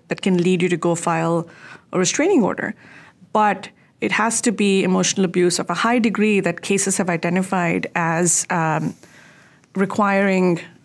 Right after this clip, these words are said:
the victim to get protection. And in some of these cases, uh, one of the cases was where the abuser distributed, you know, hundreds of pages of personal material about the victim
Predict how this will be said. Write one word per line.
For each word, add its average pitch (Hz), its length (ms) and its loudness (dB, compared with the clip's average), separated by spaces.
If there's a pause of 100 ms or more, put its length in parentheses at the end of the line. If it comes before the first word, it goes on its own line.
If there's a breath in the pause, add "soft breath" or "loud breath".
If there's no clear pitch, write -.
the 185 100 0
victim 175 360 -2
to 170 80 -2
get 156 220 -4
protection. 220 640 0
And 175 400 0
in 190 140 0
some 220 240 2
of 220 160 -2
these 180 420 2
cases, 170 640 -2 (540 loud breath)
uh, 190 60 0
one 196 240 2
of 196 100 -2
the 208 60 -4
cases 180 360 0
was 170 340 0
where 165 500 0
the 165 260 0
abuser 175 720 -2 (1000)
distributed, 180 840 -2 (460 loud breath)
you - 80 -6
know, 175 100 -2
hundreds 226 480 0
of 214 100 -2
pages 185 420 0
of - 180 -6
personal 202 420 2
material 180 720 0
about 170 320 -2
the 185 60 -2
victim 170 560 -2